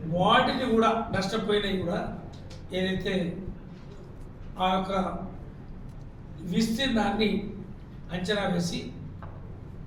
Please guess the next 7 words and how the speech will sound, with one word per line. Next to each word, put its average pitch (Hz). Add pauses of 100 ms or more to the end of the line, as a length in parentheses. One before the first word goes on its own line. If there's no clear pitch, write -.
(360)
పూర్తి 233
స్థాయిలో 214 (100)
సమగ్రంగా 190 (1400)
ప్రభుత్వానికి 214
నివేదించమని 185
చెప్పి - (1500)
ఆ 175